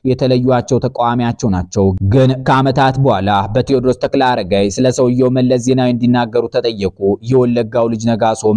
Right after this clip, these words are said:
ቀጠሉ። "መለስ ጎበዝ ነው፣ ቬሪ ኢንተለጀንት ነው፣ ተምሯል። የመንግስት ስልጣን ላይ ከወጣም በኋላ ማስተሬቱንና ዶክተሬቱን ተምሯል። የመግባባት ችሎታ አለው፣ የማደንቀው ሰው ነው" እያሉ የቀድሞው የኢትዮጵያ ርዕሰ ብሔር ነጋሶ የነጋሶ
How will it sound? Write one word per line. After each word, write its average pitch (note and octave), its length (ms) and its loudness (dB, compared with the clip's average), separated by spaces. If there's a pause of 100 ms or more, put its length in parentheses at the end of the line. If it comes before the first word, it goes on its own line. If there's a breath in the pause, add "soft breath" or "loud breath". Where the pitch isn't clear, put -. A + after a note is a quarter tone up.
(220)
ቀጠሉ። F#2+ 420 -2 (340)
"መለስ C3 420 0 (160)
ጎበዝ B2 360 0
ነው፣ G2 160 2 (180)
ቬሪ C3 220 2
ኢንተለጀንት B2+ 600 0
ነው፣ G2 160 2 (300 soft breath)
ተምሯል። G2+ 520 0 (220 loud breath)
የመንግስት A#2+ 320 0
ስልጣን B2 340 0
ላይ B2+ 160 2
ከወጣም B2 420 -2
በኋላ B2+ 280 0 (100)
ማስተሬቱንና C3 760 0 (120)
ዶክተሬቱን B2+ 560 0
ተምሯል። G2 420 2 (240 loud breath)
የመግባባት A#2 580 0
ችሎታ A#2 320 0
አለው፣ G2 280 2 (180)
የማደንቀው A2 720 0
ሰው G2 180 2
ነው" G2 160 2 (200)
እያሉ F#2+ 380 0 (440 loud breath)
የቀድሞው B2 560 2 (120)
የኢትዮጵያ B2+ 480 0
ርዕሰ B2 260 -2
ብሔር F#2+ 260 0
ነጋሶ G2 420 -2 (280)
የነጋሶ A#2+ 400 0